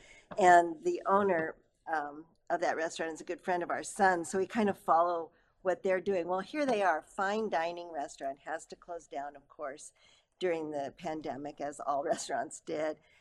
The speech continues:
And they had, they wanted to figure out, "Okay, Seattle doesn't need fine dining right now. What does Seattle need?" And they just dreamed up all kinds of things that they would do.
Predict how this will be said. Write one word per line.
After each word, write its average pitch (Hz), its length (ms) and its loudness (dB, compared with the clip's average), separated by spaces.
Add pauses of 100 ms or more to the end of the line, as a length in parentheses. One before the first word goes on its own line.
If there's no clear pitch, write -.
(140)
And 208 180 4
they 262 160 6
had, 285 260 2 (100)
they 254 120 2
wanted 285 280 2
to 220 80 -4
figure 196 360 -4
out, 170 320 0
"Okay, 190 460 -4
Seattle 220 480 0 (200)
doesn't 190 420 0
need 175 260 -4
fine 156 400 -6
dining 190 400 0
right 151 260 -6
now. 151 200 -12
What 196 200 0
does 165 220 -6
Seattle 147 420 -10
need?" 151 340 -16 (400)
And 190 180 2
they 190 420 6
just 170 300 -4 (120)
dreamed 180 460 0
up 143 240 0 (100)
all 185 220 8
kinds 165 460 -10
of 156 100 -12 (140)
things 147 260 -10
that 139 180 -16
they 147 140 -8
would 151 200 -10
do. 135 200 -8